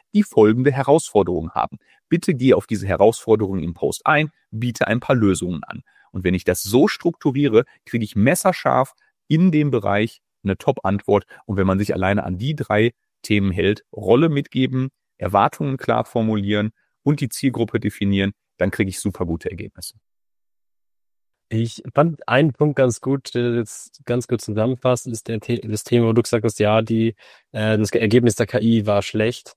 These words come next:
Speaker 2: Ähm, ist auch einfach so, was ich oft im Alltag eben mitbekomme, wenn Leute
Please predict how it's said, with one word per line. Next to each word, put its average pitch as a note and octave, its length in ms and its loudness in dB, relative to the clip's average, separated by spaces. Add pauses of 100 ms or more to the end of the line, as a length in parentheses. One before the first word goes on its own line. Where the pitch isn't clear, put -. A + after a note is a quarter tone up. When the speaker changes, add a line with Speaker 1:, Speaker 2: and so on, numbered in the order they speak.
(440)
Speaker 2:
Ähm, G#2+ 520 4 (280)
ist A#2+ 140 2
auch B2+ 120 4
einfach A#2 220 0
so, A#2 160 -4 (120)
was G#2 140 -8
ich A#2 220 -4
oft A2+ 200 -6
im G#2+ 100 -4
Alltag A2+ 320 -2
eben G#2 180 0
mitbekomme, G#2 520 -2
wenn G#2 120 2
Leute A2 640 0